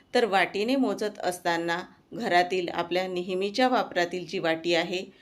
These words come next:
त्या वाटीने हा रवा आपल्याला मोजून घ्यायचा आहे. फक्त रवा मोजत असताना आपल्याला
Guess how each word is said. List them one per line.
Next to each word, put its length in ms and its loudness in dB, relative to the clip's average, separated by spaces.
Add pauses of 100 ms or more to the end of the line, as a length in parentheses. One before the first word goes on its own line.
(240)
त्या 180 6
वाटीने 420 0
हा 220 -2
रवा 200 -2
आपल्याला 400 -4
मोजून 420 -2
घ्यायचा 400 -6
आहे. 280 -6 (380)
फक्त 360 0
रवा 340 2
मोजत 420 -4
असताना 640 -2
आपल्याला 580 -2